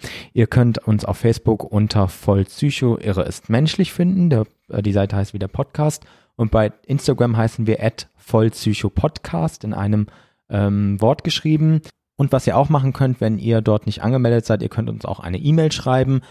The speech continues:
und zwar an vollpsychopodcast in einem Wort at web punkt de. Da gucken wir auch regelmäßig rein. Und jetzt kommt mein Übergang zum alltäglichen Wahnsinn, denn das ist unsere Kategorie, wo Olli und ich uns gegenseitig alltägliche, wahnsinnige Dinge aus unserem Alltag erzählen.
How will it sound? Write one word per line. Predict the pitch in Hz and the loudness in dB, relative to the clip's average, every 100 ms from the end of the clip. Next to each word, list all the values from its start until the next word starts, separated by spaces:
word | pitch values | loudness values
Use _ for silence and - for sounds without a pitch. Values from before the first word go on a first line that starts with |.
| - - | -18 -10
und | - 120 | -2 -2
zwar | - 117 113 113 - | 0 0 2 0 0
an | 110 107 - | 0 0 -2
vollpsychopodcast | - 117 117 - - 170 147 - 131 - - 127 123 - | -2 2 2 0 -4 -2 -2 -2 -4 -4 -4 -2 -2 -6
in | - 104 | -8 -4
einem | 92 104 101 | 0 0 2
Wort | 107 117 - - - | 4 2 0 -10 -6
at | 107 - | -6 -4
web | - 101 - - | -2 -2 -4 -8
punkt | - 92 92 - | -6 -6 -6 -4
de. | 87 147 160 151 - - | 0 4 4 2 -6 -4
Da | 104 | -4
gucken | - 98 | -2 -2
wir | 92 | -2
auch | 98 | -2
regelmäßig | 87 87 82 87 - - | -4 -4 -4 -4 -6 0
rein. | 92 151 208 - - - - - | 2 4 2 -4 -20 -20 -20 -4
Und | 113 | 0
jetzt | 160 - | 0 -2
kommt | - 127 139 160 - - _ | -2 2 2 -2 -6 -12 _
mein | 104 131 | 0 2
Übergang | 131 123 110 107 107 | 2 2 2 2 0
zum | - 107 | -2 -2
alltäglichen | 110 110 - 107 107 110 104 | -2 -4 -4 -6 -4 -2 0
Wahnsinn, | 131 113 95 90 | 0 0 -2 -2
denn | 95 | 0
das | 92 123 | 0 0
ist | 147 | -2
unsere | 113 117 107 | 0 0 0
Kategorie, | - 104 107 98 147 190 156 | -2 -4 0 2 4 2 0
wo | - | 0
Olli | 120 120 | 2 0
und | 113 | 0
ich | - | -6
uns | 117 - | -8 -4
gegenseitig | 120 127 113 113 120 - _ _ _ | -2 -2 -2 -4 -4 -6 _ _ _
alltägliche, | 113 151 - 139 131 - 123 107 | 0 0 0 -2 -2 0 0 0
wahnsinnige | 104 135 139 131 117 107 | 0 2 2 2 2 2
Dinge | 120 123 | 2 2
aus | 107 - | 0 -2
unserem | 101 95 | -2 0
Alltag | 139 160 160 | -2 -2 -4
erzählen. | - - 165 160 160 | -6 -2 0 2 2